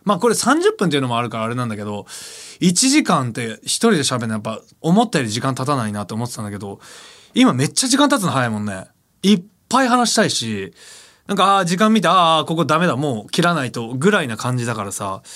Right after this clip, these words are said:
なんかでもそれで言うと、その二回目の収録来た時にそれを感じれたっていうのがなんか結構自分の中で、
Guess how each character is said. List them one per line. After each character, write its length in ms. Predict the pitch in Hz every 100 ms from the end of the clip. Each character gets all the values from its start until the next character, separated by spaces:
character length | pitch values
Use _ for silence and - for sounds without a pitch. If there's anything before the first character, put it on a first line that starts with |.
| - - - -
な 80 | 240
ん 20 |
か 60 | 208
で 80 | 185
も 80 |
そ 120 | 143 202
れ 60 |
で 100 | 233
言 100 | 240
う 20 |
と、 320 | - 139 113 -
そ 140 | -
の 80 | 135
二 160 | 127 139
回 220 | 175 180
目 80 | 180
の 100 | 151
収 220 | - 139
録 240 | 131 131
来 60 | 123
た 120 | 147
時 180 | 123 110
に 120 | 113
そ 160 | 110 139
れ 80 | 165
を 80 |
感 280 | - 170 180
じ 140 | 170 170
れ 100 | 175
た 140 | 175
っ 100 | 180
て 120 | -
い 20 |
う 40 | 131
の 40 |
が 80 | 117
な 100 | 165
ん 40 |
か 60 | 139
結 160 | 202 214
構 80 |
自 140 | 151 139
分 140 | 147
の 100 | 160
中 220 | 175 170
で、 320 | 107 123 107